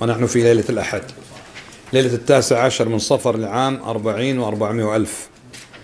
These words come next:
الموافق ليلة الثامن والعشرين من الشهر العاشر لعام ثمانية عشر وألفين.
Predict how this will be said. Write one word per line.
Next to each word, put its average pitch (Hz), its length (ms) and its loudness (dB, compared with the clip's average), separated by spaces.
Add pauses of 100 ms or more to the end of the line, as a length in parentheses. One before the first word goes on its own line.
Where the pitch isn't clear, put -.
(260)
الموافق 139 640 2 (160)
ليلة 123 420 4 (1000)
الثامن 131 400 0
والعشرين 139 760 -2 (100)
من 117 100 -8
الشهر 127 480 0 (600)
العاشر 113 460 -2
لعام 110 380 -2
ثمانية 113 420 -6
عشر 120 420 0 (760)
وألفين. 104 640 -2